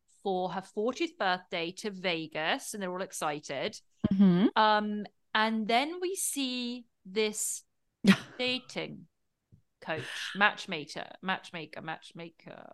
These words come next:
Speaker 1: make me a match.
Speaker 2: Alessandra. She's a very perky woman
Speaker 1: Oh my
Speaker 2: in a
Speaker 1: God.
Speaker 2: hot pink blazer, jumpsuit, whatever. Water would be amazing. I would love
Speaker 1: Amazing.
Speaker 2: some water. Water would be so amazing. Thank you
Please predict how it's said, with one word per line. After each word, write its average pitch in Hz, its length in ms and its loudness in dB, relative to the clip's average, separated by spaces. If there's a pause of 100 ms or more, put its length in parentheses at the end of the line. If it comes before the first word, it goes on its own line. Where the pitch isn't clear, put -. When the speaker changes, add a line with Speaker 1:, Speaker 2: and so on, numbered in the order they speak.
Speaker 1:
make - 300 -14
me 165 100 -14
a 151 60 -14
match. - 520 -14 (640)
Speaker 2:
Alessandra. 196 1500 10
She's 214 260 4
a 233 60 12
very 233 460 12
perky 233 500 10
woman 170 640 10
Speaker 1:
Oh 185 240 0
my 156 160 -8
Speaker 2:
in 208 140 12
a 190 40 12
Speaker 1:
God. 180 60 8
Speaker 2:
hot 226 440 12 (100)
pink 214 440 10 (460)
blazer, 185 960 10
jumpsuit, 185 1120 8
whatever. 185 840 12 (420)
Water 302 400 12
would 226 160 12
be 208 120 12
amazing. 226 760 12
I 214 120 12
would 220 140 10
love 233 180 12
Speaker 1:
Amazing. 202 160 10
Speaker 2:
some 220 160 12
water. 190 500 12
Water 233 260 12
would 233 120 12
be 226 160 4 (120)
so 233 180 12
amazing. 185 720 2
Thank 202 240 6
you 208 80 4